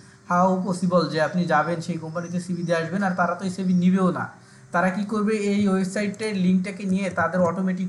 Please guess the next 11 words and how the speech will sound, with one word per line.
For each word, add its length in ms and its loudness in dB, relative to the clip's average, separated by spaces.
bot 260 2
আছে, 260 -6
Bot 240 2
বলতে 240 4
robot 360 0
software 420 -2
আছে, 160 -4
সেই 160 -8
রোবটে 360 -2
দিয়ে 200 2
দিবে 360 0